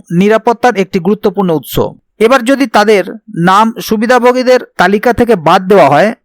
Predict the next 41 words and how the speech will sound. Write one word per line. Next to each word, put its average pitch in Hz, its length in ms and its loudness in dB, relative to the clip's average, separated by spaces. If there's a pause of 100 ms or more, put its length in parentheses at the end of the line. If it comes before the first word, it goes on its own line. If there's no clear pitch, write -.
তবে 233 220 4
এটি 269 180 2
অসুবিধার 220 520 2
কারণ 180 260 0
হতে 151 180 -2
পারে। 120 220 -6 (200)
অতএব 220 340 2
এই 220 200 2
মূল্যবান 226 480 4
সহায়তা 208 540 2
যাতে 175 300 0
না 165 260 -2
হারাতে 190 320 0
হয় 190 280 0 (200)
তার 214 200 2
জন্য 247 240 2
সরকারের 208 460 0
নির্দেশাবলী 208 800 0
অনুসরণ 202 460 0
করা 185 220 2
দরকার। 139 340 -2 (760)
তো 220 80 2
বন্ধুরা, 254 300 2
এবার 220 260 0
দেখে 196 220 0
নেব 165 200 0
নতুন 220 420 2
নিয়মটা 180 380 0
কি। - 180 -14 (400)
ডিসেম্বর 269 460 2
দু 220 180 -2
হাজার 214 280 4
চব্বিশ 220 380 0
থেকে 247 220 -2
শুরু 233 260 -2
করে 147 220 0 (140)
পশ্চিমবঙ্গ 247 540 2
সরকার 214 460 2
ঘোষণা 220 400 2
করেছে 175 360 0
যে 147 160 -2